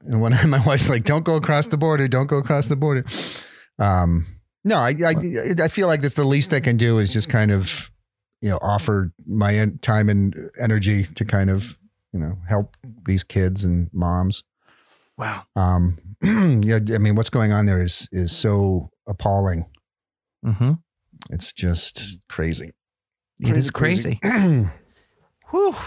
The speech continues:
Speaker 2: And, and all of that is true. I mean, it, that's
Speaker 1: Yeah.
Speaker 2: amazing. Do you have a ten o'clock flight to Poland tomorrow night?
Speaker 1: Yep.
Speaker 2: Monday
Speaker 1: Yep.
Speaker 2: night. By the
Speaker 1: On
Speaker 2: time
Speaker 1: my
Speaker 2: people
Speaker 1: l-
Speaker 2: hear this, by the time this is posted,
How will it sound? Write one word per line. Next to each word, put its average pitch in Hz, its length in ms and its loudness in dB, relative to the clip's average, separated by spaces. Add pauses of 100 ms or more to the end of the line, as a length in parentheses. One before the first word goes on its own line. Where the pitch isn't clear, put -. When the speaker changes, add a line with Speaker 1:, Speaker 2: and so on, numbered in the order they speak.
(120)
Speaker 2:
And, 147 320 0
and 143 200 -2
all 135 280 0
of 156 120 -4
that 131 240 0
is 143 280 -2
true. 170 440 -4
I 110 60 2
mean, 123 180 4
it, 117 140 -4
that's 127 220 2
Speaker 1:
Yeah. 135 60 4
Speaker 2:
amazing. 139 320 2
Do 123 80 -2
you 139 60 2
have 131 60 0
a 135 40 -2
ten 147 260 -2
o'clock 147 400 -2
flight 170 520 -2
to 165 120 -2
Poland 156 520 -2
tomorrow 131 480 0
night? 147 380 -2 (440)
Speaker 1:
Yep. - 200 0 (640)
Speaker 2:
Monday 135 400 4
Speaker 1:
Yep. 143 100 0
Speaker 2:
night. 190 220 -4
By 131 160 0
the 120 40 -2
Speaker 1:
On 113 60 -6
Speaker 2:
time 135 180 4
Speaker 1:
my - 80 0
Speaker 2:
people - 180 2
Speaker 1:
l- 135 60 2
Speaker 2:
hear 139 200 2
this, 131 220 0
by 120 160 -2
the 113 80 -4
time 120 160 0
this 117 160 -2
is 117 60 -2
posted, 123 640 -4